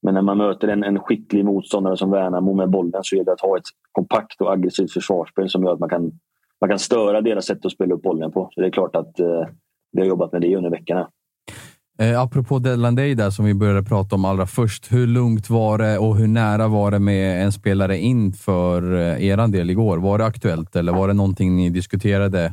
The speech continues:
Speaker 2: eh, in-, inom sportgruppen med Håkan och Stig och så?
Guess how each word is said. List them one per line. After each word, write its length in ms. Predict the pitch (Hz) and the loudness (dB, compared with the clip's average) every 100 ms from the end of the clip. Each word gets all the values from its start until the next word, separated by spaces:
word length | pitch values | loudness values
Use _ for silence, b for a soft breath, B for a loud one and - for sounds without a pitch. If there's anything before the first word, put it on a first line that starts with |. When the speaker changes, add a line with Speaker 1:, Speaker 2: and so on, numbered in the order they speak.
| 90 | -4
Speaker 2:
eh, 520 | 85 82 80 78 71 85 76 | -4 -2 -2 -2 -2 -2 0
in-, 120 | 98 | 0
inom 260 | - 101 92 | 2 0 0
sportgruppen 600 | - 98 - 92 87 90 | -2 -4 -2 -4 0 0
med 80 | |
Håkan 340 | 92 87 - 87 | 0 0 -2 0
och 280 | 80 82 92 | 0 -2 -6
Stig 260 | - 85 | -4 -2
och 80 | 87 | -2
så? 180 | 90 | -4